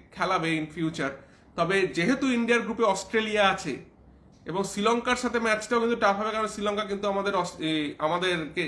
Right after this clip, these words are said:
এশিয়া কাপে হারিয়েছে। অস্ট্রেলিয়া যেহেতু আছে, আমাদেরকে সবকটা ম্যাচ অস্ট্রেলিয়া ম্যাচটাও জিততে হবে।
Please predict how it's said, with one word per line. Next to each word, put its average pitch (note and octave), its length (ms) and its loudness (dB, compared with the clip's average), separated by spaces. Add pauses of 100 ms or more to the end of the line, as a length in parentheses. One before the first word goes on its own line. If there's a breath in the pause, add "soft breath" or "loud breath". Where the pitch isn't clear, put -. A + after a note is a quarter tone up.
এশিয়া E3+ 200 -4
কাপে E3 220 -2
হারিয়েছে। C3+ 440 -2 (300 loud breath)
অস্ট্রেলিয়া D4+ 600 4
যেহেতু A#3 380 0
আছে, G#3 160 2
আমাদেরকে G#3+ 300 -4
সবকটা G#3 500 -2
ম্যাচ G#3 200 -2
অস্ট্রেলিয়া G3+ 440 0
ম্যাচটাও F#3 440 0
জিততে - 340 -6
হবে। - 240 -6